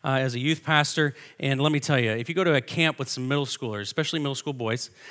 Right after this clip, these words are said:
uh, but middle schoolers in general, after three days, you know which room is the middle school room, even if they're not in there.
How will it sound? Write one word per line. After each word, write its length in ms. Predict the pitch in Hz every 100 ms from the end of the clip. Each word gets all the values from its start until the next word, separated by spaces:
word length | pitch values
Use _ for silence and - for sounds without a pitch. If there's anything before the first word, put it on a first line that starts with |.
| - -
uh, 140 | 127 127
but 100 | 139
middle 160 | 156
schoolers 260 | 151 160 139
in 80 | 139
general, 340 | 127 117 104 110
after 260 | 151 185 170
three 280 | - 170 165
days, 360 | 156 175 156
you 160 | 147 185
know 220 | 160 160
which 360 | 139 143 - -
room 300 | 131 135 123
is 140 | 117
the 80 | 117
middle 240 | 117 113
school 240 | - 117 104
room, 300 | 110 92 85 _ _ _ _ _ _ _ _
even 200 | 143 165
if 80 | 151
they're 100 | 139
not 180 | 143 135
in 140 | 123
there. 220 | 107 87